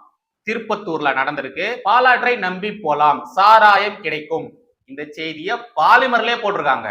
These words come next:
அடுத்து இது பாத்தீங்கன்னா இன்னைக்கு நடந்ததுதான். மது விற்பனையால்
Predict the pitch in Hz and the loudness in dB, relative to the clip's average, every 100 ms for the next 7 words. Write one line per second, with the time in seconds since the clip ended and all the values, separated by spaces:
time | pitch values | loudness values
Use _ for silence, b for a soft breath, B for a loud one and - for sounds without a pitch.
0 | 101 220 233 - 107 135 190 247 165 151 | -4 -2 -4 -8 -14 -10 -8 -4 -2 -2
1 | 165 180 147 170 170 135 127 127 113 131 | -2 -4 -4 -8 -8 -6 -6 -6 -4 0
2 | 214 226 - - 165 226 294 226 226 226 | 0 -2 -12 -4 0 2 0 -2 -4 0
3 | 214 190 185 233 | 0 4 6 4